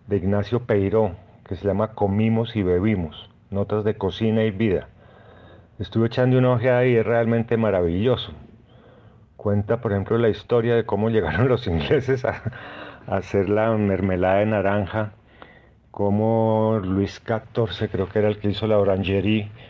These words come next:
porque quería tener naranjas todo el año. Cómo a los niños por Reyes en España les regalaban una naranja por la mañana y se las quitaban por la noche,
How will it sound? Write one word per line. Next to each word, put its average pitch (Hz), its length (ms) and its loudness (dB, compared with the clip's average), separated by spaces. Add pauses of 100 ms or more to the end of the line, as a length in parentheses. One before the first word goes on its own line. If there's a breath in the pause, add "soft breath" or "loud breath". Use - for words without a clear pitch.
(120)
porque - 240 -8
quería 95 260 0
tener 104 300 0
naranjas 104 480 0
todo 104 260 4
el 104 140 4
año. 107 340 2 (1300 loud breath)
Cómo 110 460 2
a 117 40 4
los - 720 -2 (140)
niños 110 760 2 (300)
por 92 240 -2
Reyes 110 420 2
en 98 140 0
España 104 500 0
les 110 160 0
regalaban 95 520 2
una 107 180 0
naranja 98 540 -2
por 101 120 -2
la 98 120 4
mañana 95 320 0
y 104 60 -2
se 107 60 -6
las 98 140 -2
quitaban 98 420 -2
por 107 160 0
la 98 120 2
noche, 101 340 -4